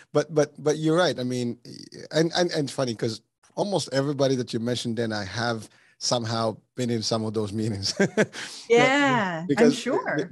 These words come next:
Speaker 1: because
Speaker 2: Yeah.
Speaker 1: I'm in the insurance side. So obviously we have
Speaker 2: Right.
Speaker 1: us,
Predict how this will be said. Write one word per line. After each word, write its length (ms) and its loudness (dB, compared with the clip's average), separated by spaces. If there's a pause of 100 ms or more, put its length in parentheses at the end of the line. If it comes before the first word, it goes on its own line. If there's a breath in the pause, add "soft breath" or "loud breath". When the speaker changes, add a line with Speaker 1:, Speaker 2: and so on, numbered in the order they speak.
Speaker 1:
because 200 4
Speaker 2:
Yeah. 60 -4 (140)
Speaker 1:
I'm 240 4
in 100 6
the 100 6
insurance 420 2
side. 300 -2
So 300 0
obviously 420 0
we 140 2
have 280 2
Speaker 2:
Right. 120 -10 (380 loud breath)
Speaker 1:
us, 360 2